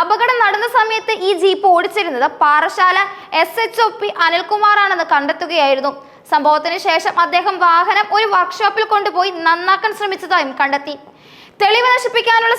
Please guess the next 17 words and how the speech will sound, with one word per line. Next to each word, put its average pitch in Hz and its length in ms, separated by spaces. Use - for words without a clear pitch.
ശ്രമമായി 392 440
ഇത് 403 160
വിലയിരുത്തപ്പെടുന്നു. 320 640
ഒരു 508 80
പോലീസ് 403 420
ഉദ്യോഗസ്ഥൻ 440 500
തന്നെ 427 220
ഇത്തരത്തിൽ 403 380
ഗുരുതരമായ 403 500
ഒരു 427 180
കുറ്റകൃത്യത്തിൽ 392 640
ഏർപ്പെട്ടത് 339 420
പൊതുസമൂഹത്തിൽ 381 640
വലിയ 320 260
പ്രതിഷേധമാണ് 330 680
ഉണ്ടാക്കിയിട്ടുള്ളത്. 285 640
സ്വന്തം 311 320